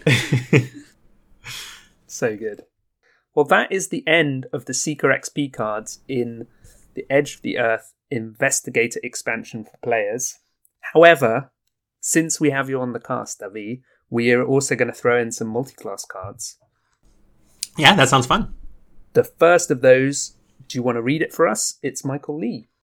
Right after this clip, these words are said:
Speaker 1: Yeah, I'm very, very happy to read this. We got this a, a while back when the, uh,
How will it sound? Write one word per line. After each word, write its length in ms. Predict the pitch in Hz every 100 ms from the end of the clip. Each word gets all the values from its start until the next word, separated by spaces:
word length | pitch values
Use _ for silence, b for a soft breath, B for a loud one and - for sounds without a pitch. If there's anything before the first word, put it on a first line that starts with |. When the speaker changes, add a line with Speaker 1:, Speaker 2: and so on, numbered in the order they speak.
| _ _
Speaker 1:
Yeah, 400 | 123 117 202 123
I'm 320 | 110 113 113 110 _
very, 640 | 131 107 127 165 127 110
very 220 | 104 139
happy 220 | 151 110 117
to 80 | 113
read 160 | 110
this. 160 | 110 -
We 80 | 151
got 160 | 185
this 160 | 196 185
a, 300 | 139 117 b b -
a 100 | 131
while 300 | 110 165 147
back 320 | 120 107 -
when 200 | 117 113
the, 220 | 107 107
uh, 340 | 107 104 104